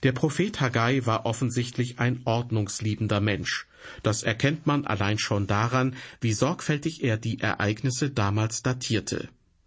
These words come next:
Er hatte organisatorische Fähigkeiten und stand mit beiden Beinen fest auf der Erde.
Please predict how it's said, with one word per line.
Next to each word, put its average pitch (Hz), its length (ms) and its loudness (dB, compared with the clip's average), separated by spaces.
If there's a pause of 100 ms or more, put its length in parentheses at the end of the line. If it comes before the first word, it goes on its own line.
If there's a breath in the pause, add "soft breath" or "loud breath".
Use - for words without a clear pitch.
(460 loud breath)
Er 107 160 4
hatte 127 340 4
organisatorische 117 1160 2
Fähigkeiten 101 840 0 (220 loud breath)
und 123 180 2
stand 180 380 0
mit 110 240 0
beiden 139 400 2
Beinen 110 560 2
fest - 480 -2
auf 107 160 0
der 127 180 2
Erde. 107 420 -2